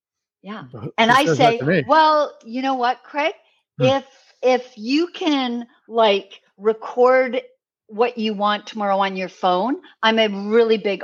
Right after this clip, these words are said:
Speaker 1: auditory learner. That would be super helpful to me versus sending it by email. Or could you get me the documents a little bit early because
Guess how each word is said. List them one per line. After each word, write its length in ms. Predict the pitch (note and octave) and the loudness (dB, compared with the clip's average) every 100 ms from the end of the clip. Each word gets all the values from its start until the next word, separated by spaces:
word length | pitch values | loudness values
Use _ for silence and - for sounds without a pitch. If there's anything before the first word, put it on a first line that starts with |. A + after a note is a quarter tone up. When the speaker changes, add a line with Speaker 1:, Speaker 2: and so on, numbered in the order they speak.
| - | 0
Speaker 1:
auditory 540 | E3 E3 - E3 D#3 | 2 -2 -8 -6 -6
learner. 440 | D3+ D3 D3 D3 C#3+ | -6 -6 -6 -8 0
That 180 | E3 - | 0 0
would 200 | F3 - | -6 -12
be 100 | E3+ | -18
super 380 | D3+ - E3 D#3 | -10 -6 -4 -6
helpful 480 | D3+ C3+ - C#3 D3 | -4 -4 -4 -12 -12
to 160 | - | -10
me 140 | E3 D#3 | -6 -4
versus 640 | D3 E3+ D#3+ F3 D#3+ D#3+ | 2 2 2 0 0 0
sending 280 | - E3 D#3+ | -2 0 -2
it 100 | D3+ | -4
by 160 | D3+ C#3+ E3+ | -2 -2 -2
email. 340 | D#3 D3 C#3 - - - - | -4 -4 -6 -12 -20 -2 2
Or 260 | G#3+ G3+ - - - | 4 2 -8 -12 -2
could 200 | D4 A3+ | 0 2
you 100 | B3 | 2
get 220 | D#4+ - | 2 2
me 120 | D4+ | -2
the 120 | B3+ A#3 | -2 2
documents 640 | G3+ G#3 - A3 G3 - | 2 0 -4 -6 -6 -8
a 40 | G3 | -8
little 180 | G3 F#3 | -8 -4
bit 200 | F#3 - | -4 -2
early 360 | F#3 F#3 G3 A3+ | 0 2 2 0
because 340 | G#3+ G#3+ G3 | -2 -4 -6